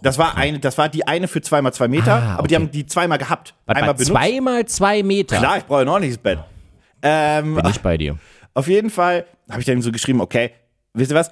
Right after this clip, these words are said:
Speaker 1: ich komm vorbei, ich guck
Speaker 2: Mhm.
Speaker 1: mir das an und insofern das so stimmt, wie es ist, nehme ich das auch mit.
Speaker 2: Ja.
Speaker 1: So, bin da hingefahren, nach irgendwie Pankow, äh, letztes Ende, hab fast eine Stunde gebraucht, ähm, und war dann da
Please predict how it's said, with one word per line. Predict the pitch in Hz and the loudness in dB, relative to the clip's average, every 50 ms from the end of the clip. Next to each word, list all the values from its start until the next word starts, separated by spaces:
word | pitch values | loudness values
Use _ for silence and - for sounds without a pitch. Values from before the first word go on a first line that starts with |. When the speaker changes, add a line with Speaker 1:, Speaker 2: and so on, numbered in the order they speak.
| _ _ | _ _
Speaker 1:
ich | - - - | -16 -14 -4
komm | - 127 120 | -2 -2 -2
vorbei, | - 110 101 120 131 160 185 - - | -2 -2 0 0 0 0 -2 -4 -8
ich | - - | -8 -4
guck | - 165 | 0 2
Speaker 2:
Mhm. | 170 | 2
Speaker 1:
mir | 104 | 2
das | 110 107 - | 2 0 0
an | - 185 202 | 0 0 0
und | - - 139 | -2 -4 -4
insofern | 147 160 170 156 - 175 165 | -2 -2 -2 -2 -2 0 0
das | 151 131 - | 0 -2 0
so | 147 139 | -2 -2
stimmt, | 135 - 208 226 226 - | 2 2 2 2 2 0
wie | 180 165 | -2 -4
es | 151 - | -2 0
ist, | - 226 220 - - _ | 0 -2 -2 -2 -6 _
nehme | 143 160 170 160 | 0 2 2 2
ich | 139 | 2
das | 143 - | 0 0
auch | 120 113 | 0 -2
mit. | 113 110 82 - - 120 | -2 -4 -4 -4 -2 -2
Speaker 2:
Ja. | 107 90 - - | -2 -2 -2 -6
Speaker 1:
So, | _ - 139 92 - - _ _ _ _ _ _ | _ -2 -2 -2 -2 -8 _ _ _ _ _ _
bin | 175 196 | 2 2
da | 185 | 2
hingefahren, | 156 185 226 254 226 - 190 208 214 | 2 2 0 -2 0 0 2 2 2
nach | 175 110 - - | 0 -2 -4 -4
irgendwie | - 120 107 101 104 | -4 -2 -2 -2 -4
Pankow, | - - - 139 175 156 165 165 160 139 - | -6 -4 -4 -4 -4 -2 0 0 0 2 0
äh, | 107 110 - - - | -2 -4 -6 -6 -4
letztes | 120 131 151 - - 135 - | -2 -2 -2 -2 -4 -6 -4
Ende, | - 143 175 196 170 131 | -2 -2 2 2 2 0
hab | 135 110 - - | 0 -6 -10 -8
fast | - 170 - - | -6 -6 -6 -4
eine | 139 | -8
Stunde | - - 185 196 202 185 | 0 2 2 2 2 0
gebraucht, | 165 151 - 131 139 170 214 - _ _ _ _ _ _ _ _ _ | -2 -4 -2 0 0 0 -2 -4 _ _ _ _ _ _ _ _ _
ähm, | 151 160 165 170 170 170 175 165 160 - _ _ _ _ _ | 0 0 0 0 0 -2 -2 -2 -4 -8 _ _ _ _ _
und | - 143 | -2 0
war | 165 208 | 0 2
dann | 269 214 | 2 2
da | 143 120 151 311 370 | 2 2 2 0 -4